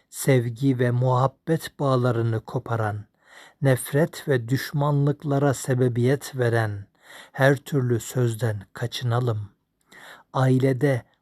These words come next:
komşuluk ve akrabalık ilişkilerinde, iş yerinde, trafikte, hasılı hayatın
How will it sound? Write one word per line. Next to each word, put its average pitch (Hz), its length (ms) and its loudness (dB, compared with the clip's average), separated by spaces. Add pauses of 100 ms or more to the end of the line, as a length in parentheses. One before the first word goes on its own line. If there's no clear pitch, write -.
(120)
komşuluk 131 680 -2
ve 135 80 0
akrabalık 131 840 -2
ilişkilerinde, 113 880 -2 (400)
iş - 300 -4
yerinde, 117 540 0 (300)
trafikte, 123 760 -2 (240)
hasılı 123 500 -2
hayatın 117 880 0